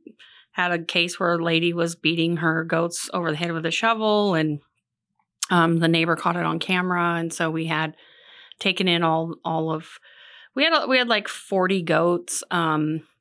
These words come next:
which in hindsight, I wish we wouldn't have done <laughs> because the court case dragged on for a long time, and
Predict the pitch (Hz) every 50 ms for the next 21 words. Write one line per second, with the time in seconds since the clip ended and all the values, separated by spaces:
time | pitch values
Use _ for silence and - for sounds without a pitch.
0 | _ _ - 202 180 156 - - - - - - - - - - - - 196 185
1 | 165 170 175 170 175 170 - 180 170 170 170 170 156 151 160 165 165 165 165 -
2 | - 202 220 233 240 240 247 240 226 240 240 240 254 247 240 - 294 269 - -
3 | - - - - - - - - - 233 220 - 240 226 202 202 208 190 - -
4 | 202 175 175 - 190 170 165 - - 165 156 156 156 147 151 156 - - 160 156
5 | 156 151 151 151 151 147 - 170 165 156 151 151 151 147 147 - - 151 151 151
6 | 151 151 151